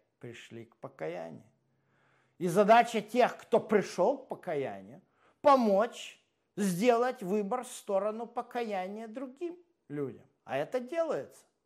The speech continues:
через телевидение, через радио, через медиа, через литературу, через работу церквей, через больницы, через детские лагеря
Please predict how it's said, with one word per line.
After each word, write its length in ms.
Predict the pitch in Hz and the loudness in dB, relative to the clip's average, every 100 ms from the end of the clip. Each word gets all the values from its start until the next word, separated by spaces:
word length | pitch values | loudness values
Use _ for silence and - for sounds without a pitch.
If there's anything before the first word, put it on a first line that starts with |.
| _ | _
через 560 | - 135 120 113 - _ _ _ | -16 -14 -12 -14 -18 _ _ _
телевидение, 680 | - 135 156 247 226 220 - - _ _ _ _ | -8 -6 -6 -6 -10 -14 -16 -20 _ _ _ _
через 340 | - 110 113 | -18 -16 -8
радио, 460 | 185 240 220 190 175 _ _ _ _ _ | 0 0 0 -6 -14 _ _ _ _ _
через 380 | _ 113 113 107 | _ -16 -14 -10
медиа, 540 | 165 233 233 170 170 170 _ _ _ | -4 -2 -2 -6 -12 -14 _ _ _
через 300 | _ 117 107 | _ -18 -14
литературу, 920 | 131 120 165 165 165 269 247 214 208 - _ | -12 -4 -2 -2 0 0 2 0 -4 -20 _
через 280 | _ 131 131 | _ -12 -4
работу 380 | 147 147 160 185 | -2 0 0 -2
церквей, 720 | - 220 220 277 262 247 233 - _ _ | -6 -6 -4 0 0 0 -4 -18 _ _
через 380 | - 127 135 123 | -10 -8 -8 0
больницы, 920 | 214 226 262 285 285 - 247 240 - _ | 2 2 2 0 0 -4 -4 -6 -10 _
через 320 | - 147 147 | -10 -6 -6
детские 540 | 143 220 220 - 262 262 | 0 0 -2 -10 -4 0
лагеря 580 | 262 247 294 302 294 | 0 -2 0 0 0